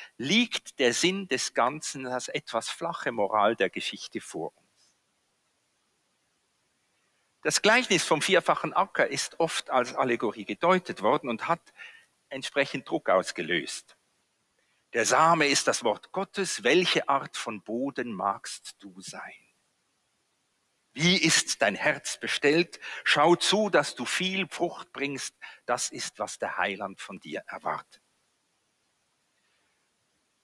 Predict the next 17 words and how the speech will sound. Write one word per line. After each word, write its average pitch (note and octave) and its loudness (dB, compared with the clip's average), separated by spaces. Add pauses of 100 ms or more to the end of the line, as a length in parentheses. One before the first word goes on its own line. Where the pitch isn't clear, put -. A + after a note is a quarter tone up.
(180)
Zum E3 -8
Glück G3+ 2
ist - -2
mir E3+ 4
vor, C3+ 4
schon - -4
vor A#2 2
sehr - 0
vielen G#2 -2
Jahren G2+ 2
eingebläut A2 2
worden, A#2 0
Gleichnisse B2 2
sind A2+ -4
keine G2+ 0
Allegorien. F2+ -4
Punkt. - -10